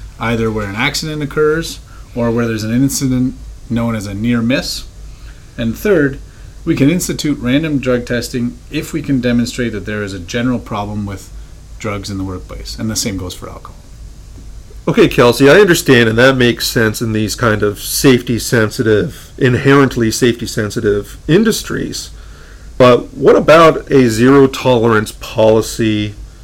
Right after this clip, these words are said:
Speaker 2: generally? Will, will a zero-tolerance drug and alcohol policy be legally justifiable?
Speaker 1: In short, I would say no. I don't think that we can restrict the use or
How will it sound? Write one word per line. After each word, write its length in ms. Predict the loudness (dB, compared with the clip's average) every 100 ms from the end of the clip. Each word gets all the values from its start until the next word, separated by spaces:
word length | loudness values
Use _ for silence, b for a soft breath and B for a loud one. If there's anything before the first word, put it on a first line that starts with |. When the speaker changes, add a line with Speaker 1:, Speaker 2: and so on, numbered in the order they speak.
| b -10
Speaker 2:
generally? 640 | 2 4 6 4 0 -4
Will, 280 | 0 0 0
will 260 | -2 0 2
a 80 |
zero-tolerance 800 | 2 2 2 0 0 2 2 0
drug 240 | 2 0 2
and 80 | 0
alcohol 380 | 0 -2 -4
policy 500 | -4 -2 0 0 -4
be 500 | -6 -2 0 0 0 -6 -16 -16 -4
legally 460 | 0 2 4 2
justifiable? 840 | 2 -4 -4 -6 -4 -2 -2 -4 -6 -18 -20 -8
Speaker 1:
In 140 | -2
short, 280 | 0 0 2
I 120 | 2
would 140 | 2 0
say 160 | 0
no. 340 | 0 -2 -4 -10 -16 -6
I 80 | -4
don't 220 | -2 -2
think 280 | 0 -2 -2
that 220 | -6 -6 -12 -20 -12
we 160 | -6 -4
can 260 | -2 -4
restrict 640 | -4 -6 -6 -6 -6 -8 -18 -18 -20 -20 -18 -18 -12
the 100 | -10
use 540 | -6 -2 -2 -2 -8 -10
or 420 | -8 -6 -6 -10